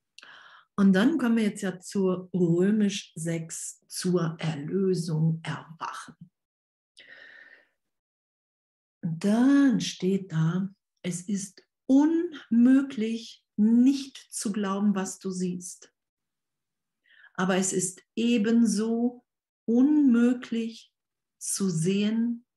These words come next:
was du nicht glaubst. Okay, es ist unmöglich, nicht zu glauben, was du siehst.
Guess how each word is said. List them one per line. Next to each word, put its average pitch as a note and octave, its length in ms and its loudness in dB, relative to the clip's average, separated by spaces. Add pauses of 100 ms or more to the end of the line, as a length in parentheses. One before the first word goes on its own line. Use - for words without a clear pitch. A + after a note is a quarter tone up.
(100)
was F#3 280 -4
du G3 80 -4
nicht G3 280 0
glaubst. - 600 -8 (960)
Okay, E3 520 -6 (380)
es E3 180 -4
ist - 260 -6 (200)
unmöglich, B3 1000 4
nicht A3 640 0 (260)
zu - 280 -6
glauben, G3 640 0
was F3+ 240 -6
du - 100 -10
siehst. D#3+ 520 -8